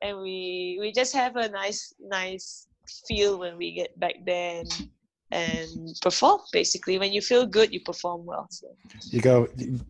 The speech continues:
Speaker 2: did you ever go hike up the, the peak there?
Speaker 1: To be honest, after so, so, so many years, I think only the second last year that I competed there, I, I went up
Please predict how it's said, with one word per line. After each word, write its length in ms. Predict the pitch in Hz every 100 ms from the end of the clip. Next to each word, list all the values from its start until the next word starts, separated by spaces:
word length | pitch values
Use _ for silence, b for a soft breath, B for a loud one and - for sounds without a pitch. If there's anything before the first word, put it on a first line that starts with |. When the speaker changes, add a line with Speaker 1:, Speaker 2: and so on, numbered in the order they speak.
| -
Speaker 2:
did 160 | 131 117
you 80 | 120
ever 140 | 117
go 220 | 123 117
hike 300 | 107 120 110
up 240 | 120 - -
the, 300 | 117 110 104
the 120 | 104
peak 380 | - 135 143 -
there? 220 | 127 156 - - _ - _ _ - - _ _ _ _ _ _ _ B B B -
Speaker 1:
To 120 | 226
be 200 | 220 220
honest, 540 | 226 240 285 403 - -
after 580 | 196 202 - 214 202 202
so, 280 | 202 - 226
so, 280 | 233 240 233
so 200 | 233 220
many 300 | 196 196 196
years, 360 | 190 202 240 - _ _ -
I 40 |
think 260 | - 240 269
only 220 | - 220 233
the 100 | 180
second 440 | - - 202 202
last 400 | 185 185 196 -
year 220 | 196 185
that 120 | 180 170
I 60 | 170
competed 560 | - 175 - 180 - 190
there, 220 | 185 202 196
I, 420 | 180 - 85 - _ _ -
I 220 | 180 175 175 175 _ -
went 220 | 175 170
up 140 | -